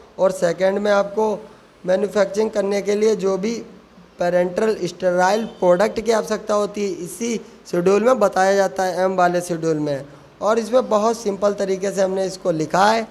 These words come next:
और अच्छे से हमने इसको ऐड भी किया है। फिर आता है शेड्यूल एन।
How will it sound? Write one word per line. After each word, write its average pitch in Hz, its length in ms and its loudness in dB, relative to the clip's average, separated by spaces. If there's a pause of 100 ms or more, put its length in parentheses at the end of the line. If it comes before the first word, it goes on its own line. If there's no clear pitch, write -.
(360)
और 180 120 0
अच्छे 170 320 -4
से 175 100 0
हमने 175 260 2
इसको 226 300 2 (440)
ऐड 208 160 0
भी 180 140 -4
किया 165 280 -4
है। 139 240 -8 (1500)
फिर 202 160 2
आता 190 300 2
है 226 320 0 (400)
शेड्यूल 202 440 2
एन। 156 420 -2